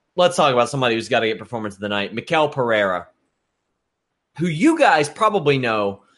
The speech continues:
as the guy who did a moonsault and a lion salt in an M M A fight. And he got signed based on that. And I kinda, I posted on Twitter that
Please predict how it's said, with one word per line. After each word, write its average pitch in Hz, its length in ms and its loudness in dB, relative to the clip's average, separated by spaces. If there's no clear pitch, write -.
as 147 140 -4
the 147 80 -4
guy 156 220 4
who 151 120 -2
did 147 140 -2
a 139 40 0
moonsault 143 680 -2
and 123 80 -4
a 120 40 0
lion 127 440 0
salt 120 360 -2
in 110 60 -4
an 117 80 -4
M 113 100 -6
M 110 120 -6
A 101 120 -2
fight. 87 320 -6
And 110 100 -6
he 180 80 -2
got 175 200 2
signed 190 400 2
based 107 260 -2
on 95 120 -10
that. 78 200 -14
And 135 500 0
I 147 140 2
kinda, 185 480 -2
I 151 120 4
posted 165 640 -2
on 123 220 -2
Twitter 135 460 -2
that 87 240 -10